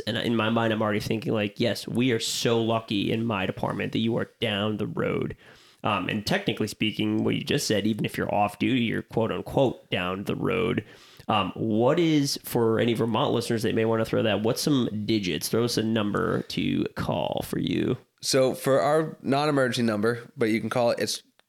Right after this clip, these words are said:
Speaker 2: obviously covered twenty-four seven. You can call it, it's eight oh two, eight seven eight, six six one one.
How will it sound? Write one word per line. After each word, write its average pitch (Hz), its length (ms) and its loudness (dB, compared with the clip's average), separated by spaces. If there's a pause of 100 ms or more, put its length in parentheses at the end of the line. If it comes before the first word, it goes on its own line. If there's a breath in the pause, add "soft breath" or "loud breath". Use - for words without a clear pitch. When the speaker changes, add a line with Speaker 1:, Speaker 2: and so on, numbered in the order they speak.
(120)
Speaker 2:
obviously 101 260 -2
covered 101 380 -2
twenty-four 101 340 -2
seven. 90 380 -2 (640 soft breath)
You 107 100 0
can 107 80 0
call 113 240 2
it, - 220 0
it's 104 260 -2
eight 123 140 2
oh 127 80 4
two, 123 340 0 (540)
eight 113 160 0
seven 113 220 2
eight, - 300 -4
six - 300 -2
six 98 240 -4
one 92 160 -2
one. 113 220 -2